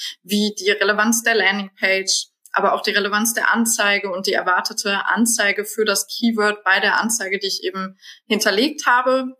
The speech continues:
Das heißt, das ist was, was gar nicht nur sich auf das Keyword bezieht, sondern auch viel darauf geht, wie gut hängt eigentlich mein Keyword mit meiner Anzeige zusammen? Ist das da mit drin? Habe ich vielleicht auch relevante Sachen genannt,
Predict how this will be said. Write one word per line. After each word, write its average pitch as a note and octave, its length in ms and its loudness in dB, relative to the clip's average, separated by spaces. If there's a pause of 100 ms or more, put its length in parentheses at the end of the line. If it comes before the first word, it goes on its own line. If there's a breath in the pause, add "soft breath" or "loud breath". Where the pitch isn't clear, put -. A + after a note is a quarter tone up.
(100)
Das G3+ 260 -2
heißt, A3 360 2 (480 loud breath)
das G3+ 200 0
ist - 280 0 (120)
was, A3+ 320 2
was G3+ 140 -4
gar G3+ 180 4
nicht G#3 180 -4
nur A#3 220 4
sich G#3 240 0
auf G3+ 100 0
das F#3 200 -6
Keyword C#4+ 340 -2
bezieht, A#3+ 360 -2
sondern G3+ 300 0
auch - 260 -2
viel B3 220 0
darauf G#3 400 0
geht, G#3 340 0 (200)
wie A3 180 -6
gut A#3+ 380 0
hängt G#3 240 0
eigentlich G3+ 360 -2
mein F#3+ 280 -2
Keyword A3 360 -2
mit F#3+ 100 -10
meiner G3 240 2
Anzeige G3+ 440 0
zusammen? F#3+ 460 -2
Ist - 160 -4
das A3+ 160 -4
da G#3+ 100 2
mit G#3+ 260 -2
drin? F#3+ 360 -6
Habe G3+ 100 0
ich G#3 120 -4
vielleicht G#3 280 -2
auch - 140 -8
relevante G3+ 440 -2
Sachen G3+ 320 -2
genannt, G3 380 -2